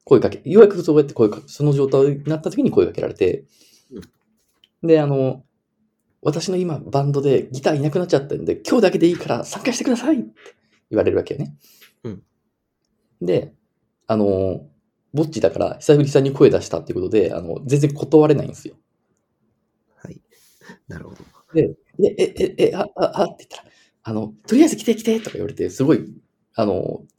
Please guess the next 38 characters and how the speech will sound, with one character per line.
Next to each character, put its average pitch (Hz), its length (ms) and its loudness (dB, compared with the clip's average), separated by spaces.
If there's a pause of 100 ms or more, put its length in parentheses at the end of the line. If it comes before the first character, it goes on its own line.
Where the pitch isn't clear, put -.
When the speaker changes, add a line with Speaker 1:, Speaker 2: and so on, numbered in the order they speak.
Speaker 1:
誘 156 280 0
っ 156 100 -4
て 165 160 0
き - 60 -10
た 101 100 0
子 85 100 -2
は - 380 -4
イ 107 80 -6
ケ 110 100 6
イ 107 60 8
ケ 113 80 4
な 107 80 2
子 107 100 -2
で、 101 260 2 (1600)
で、 180 100 2
ひ - 120 -4
と 214 80 6
り 160 80 4
ち - 60 0
ゃ 101 40 8
ん 117 60 0
は 120 100 -2
そ - 80 -4
れ 127 80 4
を 120 80 2
全 123 140 2
然 151 140 2
断 147 300 2
れ 151 60 2
な 135 100 0
い 110 60 -4
ま 107 80 -4
ま、 110 340 -4 (840)
つ - 100 2
い 135 40 2
て - 80 -2
い - 40 -2
っ - 20 -8